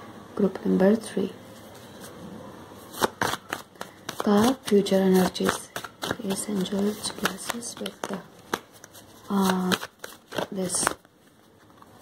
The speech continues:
कार्ड काफ़ी आए हैं, मैं इतने नहीं लूँगी ग्रुप नंबर थ्री। कुछ लोगों का रिलेशनशिप में इश्यूज सीरियस रहे हैं जी यहाँ पे, ठीक है। वम, सैक्रल चक्रा देखिए, रिलेशनशिप इश्यूज हैं, सैक्रल चक्रा के इश्यूज हैं, इसलिए यहाँ पे सोलर का भी कार्ड है। मैंने जब बोला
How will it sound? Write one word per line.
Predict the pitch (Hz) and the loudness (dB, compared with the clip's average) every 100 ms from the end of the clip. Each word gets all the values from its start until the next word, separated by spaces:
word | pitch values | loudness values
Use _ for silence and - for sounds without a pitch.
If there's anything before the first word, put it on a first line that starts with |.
| - | -4
कार्ड | 226 240 247 | 2 4 6
काफ़ी | 202 185 196 | 4 4 4
आए | 185 | 6
हैं, | 180 196 | 4 4
मैं | 190 | 4
इतने | 180 196 | 2 4
नहीं | 190 185 208 | 4 4 -4
लूँगी | 208 180 175 | -4 -4 -4
ग्रुप | 175 175 175 | -4 -2 -2
नंबर | 180 170 | 0 0
थ्री। | - 208 - - - - - - - | 0 -2 -2 -4 -6 -6 -12 -14 0
कुछ | 240 240 | 2 6
लोगों | 214 208 | 6 6
का | 220 214 | 4 6
रिलेशनशिप | 202 190 208 208 208 | 6 6 4 4 4
में | 208 202 | 6 6
इश्यूज | 202 208 | 6 2
सीरियस | - - 202 208 214 - | 2 0 4 4 4 -4
रहे | 185 180 | -4 -2
हैं | 185 | 0
जी | 226 | 0
यहाँ | 214 190 180 | 0 -2 -8
पे, | 190 - - - _ - - - | -14 -16 -20 -20 _ -20 -20 -12
ठीक | 208 - | -8 0
है। | 254 233 - - - - - - - - - - | 2 2 -4 -10 -16 -16 -12 -12 -12 -18 -16 0
वम, | 190 196 208 247 226 | 6 8 10 10 8
सैक्रल | 190 190 - 233 233 | 6 2 4 2 6
चक्रा | 214 196 185 | 6 6 6
देखिए, | 190 185 196 | 4 4 6
रिलेशनशिप | 190 185 208 202 214 202 | 8 6 6 4 6 6
इश्यूज | 196 214 214 | 6 4 4
हैं, | 226 247 240 - - - - | 6 6 6 -2 -16 -16 -8
सैक्रल | - 208 - 226 | 2 2 6 6
चक्रा | 220 214 214 | 6 6 6
के | 214 208 | 8 6
इश्यूज | 196 220 226 | 8 6 8
हैं, | 233 | 6
इसलिए | 202 - 214 | 6 6 8
यहाँ | 214 | 8
पे | 220 | 6
सोलर | 220 196 190 | 4 4 6
का | 208 | 4
भी | 220 233 | 6 6
कार्ड | 208 196 | 8 8
है। | 196 196 | 8 8
मैंने | 202 | 6
जब | 202 208 | 6 6
बोला | 208 | 6